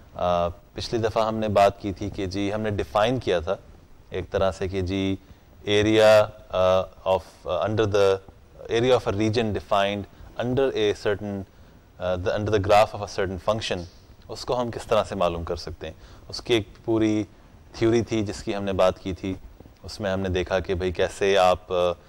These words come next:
अ, रेक्टेंगल्स इस्तेमाल करते हुए, अ, अप्रॉक्सीमेट कर सकते हैं, अ, area under the, अ, the region, area of the region under the curve। तो उसमें ये था कि जी आप पहले, अ, रेक्टेंगल्स बनाते हैं,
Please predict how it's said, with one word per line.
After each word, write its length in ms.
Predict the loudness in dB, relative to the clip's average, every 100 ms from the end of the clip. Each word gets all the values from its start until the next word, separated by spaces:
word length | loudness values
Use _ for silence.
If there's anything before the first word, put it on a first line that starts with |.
| -20 -20 -18 -6
अ, 320 | -2 0 -2 -6 -14 -20 -20 -4
रेक्टेंगल्स 840 | -2 0 0 0 0 0 -2 -10 -20 -20
इस्तेमाल 400 | -12 0 2 2
करते 320 | 0 -4 -2
हुए, 140 | -2 -2
अ, 40 | -6 -20 -20 -20 -20 -6
अप्रॉक्सीमेट 760 | -4 0 2 2 0 0 0
कर 120 | 0
सकते 300 | -2 -4 -6
हैं, 100 | -8 -10 -18 -20 -20 -20 -8
अ, 140 | -4 0
area 340 | 0 2 0
under 200 | 0 -2 -2
the, 160 | -2 -4 -10 -20 -20 -12
अ, 320 | -6 -4 -4
the 140 | -2 -2
region, 380 | -2 -2 -4 -2
area 400 | 0 2 4 2
of 100 | 0
the 40 |
region 280 | -2 -2 -2
under 180 | -4 -6
the 120 | 0
curve। 220 | 0 0 -4 -20 -20 -20 -8
तो 60 | -8
उसमें 280 | -6 -2
ये 80 | 0
था 140 | 0 -2
कि 120 | 0
जी 120 | 4
आप 200 | 4 4
पहले, 320 | 2 2 0
अ, 60 | -2 -10 -20 -10
रेक्टेंगल्स 580 | -4 -2 2 0 0 -2
बनाते 340 | 2 0 0
हैं, 120 | -6